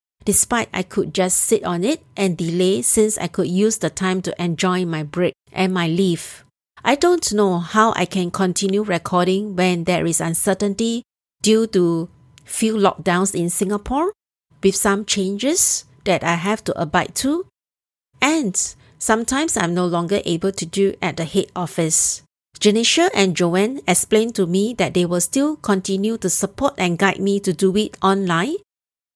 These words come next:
and I just need to follow what they need me to do. Having the whole So Rich Woman team to put me at ease, knowing that I just have to focus on my script and they do the rest. I just need to do my posting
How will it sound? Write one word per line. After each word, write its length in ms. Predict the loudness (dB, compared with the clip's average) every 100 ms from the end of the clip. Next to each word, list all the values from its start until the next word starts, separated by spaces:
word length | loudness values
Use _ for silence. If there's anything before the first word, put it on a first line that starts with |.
| _ -2
and 220 | 0 0
I 100 | -2
just 280 | 0 0 0
need 160 | -2 -4
to 80 | -6
follow 380 | 0 2 2
what 260 | 0 -2 -2
they 100 | -4
need 240 | -2 -2
me 220 | -2 -4 -2
to 160 | -4
do. 360 | 0 0 0 -6 _ _ _ _ _ 2
Having 380 | 2 4 2 2
the 140 | 0
whole 320 | 4 2 2
So 260 | 2 2 4
Rich 240 | 0 0
Woman 300 | 0 2 0
team 340 | 0 -2 -2 -2
to 140 | -6
put 240 | 0 -2
me 180 | 0 -2
at 220 | -2 -6 -2
ease, 340 | 0 2 2
knowing 360 | 4 4 0 0
that 200 | -2 0
I 120 | -2
just 340 | 0 0 0
have 220 | -2 -2
to 100 | -2
focus 500 | -2 -2 0 0 -2 -2
on 140 | -2
my 120 | -2
script 380 | 0 0 -2 -4 _ _ _ -2
and 180 | 0
they 140 | 0 0
do 240 | 0 -2
the 160 | 0 0
rest. 540 | 0 -2 -2 -4 -8 -14 _ _ _ _ _ _ -2
I 140 | 0
just 260 | 2 0 -2
need 180 | -4 -2
to 100 | 0
do 240 | 0 0
my 180 | 0 -2
posting 560 | -2 0 2 2 0